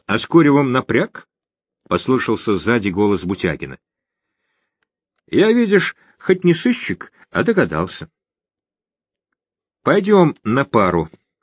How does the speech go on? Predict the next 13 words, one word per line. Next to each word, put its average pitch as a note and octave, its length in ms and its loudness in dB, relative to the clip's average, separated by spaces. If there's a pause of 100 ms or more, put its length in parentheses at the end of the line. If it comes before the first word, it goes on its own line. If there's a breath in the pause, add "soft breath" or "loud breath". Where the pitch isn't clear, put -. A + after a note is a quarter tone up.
(220 soft breath)
У A2 80 -6
меня, C3+ 180 0
правда, B2 480 2
прима, A2+ 500 0 (1400 soft breath)
только D3+ 460 2
зато C#3 480 2
саратовская. E2 920 -4 (1120)
Накинь D3+ 540 -2 (140)
куртку A#2+ 360 2
свою, F2+ 420 2
выйдем G2+ 360 0
во G#2 100 0
двор. F2+ 320 -2